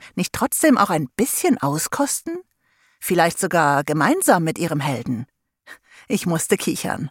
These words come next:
Was für ein herrlicher Gedanke. Mit den Märchen war es einfach. Sie waren über hundert Jahre alt und sollten wirklich kein Vorbild für mich sein.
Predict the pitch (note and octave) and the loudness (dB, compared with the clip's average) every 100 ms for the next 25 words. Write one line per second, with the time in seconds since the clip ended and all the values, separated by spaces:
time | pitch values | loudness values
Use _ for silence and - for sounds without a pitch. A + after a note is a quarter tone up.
0 | - _ _ - G3+ A#3+ G3+ G#3 G3+ B3 | -10 _ _ -2 2 4 4 4 2 0
1 | - F3+ F3 F#3 G#3+ - - _ _ _ | 0 0 2 2 0 -6 -12 _ _ _
2 | _ _ _ _ _ _ _ _ _ _ | _ _ _ _ _ _ _ _ _ _
3 | _ _ _ _ _ _ - G#3+ G3 D#3+ | _ _ _ _ _ _ 2 6 6 6
4 | E3 A3 C#4+ A#3 E3 C#3 G#3+ B3 A2+ - | 4 6 6 6 4 4 2 2 -2 -4
5 | - _ - - G3+ A3+ G3 F#3 G3 F3+ | -14 _ -18 -4 2 6 6 4 2 2
6 | E3+ A3 F#3+ - E3 G3+ F#3+ D3 C#3+ - | 4 4 4 4 4 4 2 0 -4 -8
7 | - - B3 C#4 D#4+ G3+ F3 G#3+ F#3 - | -16 4 6 6 4 2 2 2 2 2
8 | F#3 F3+ - D#3+ D3 C3+ - A#2 A#2 - | 2 2 2 2 2 -2 -4 -4 -4 -6
9 | - - | -6 -10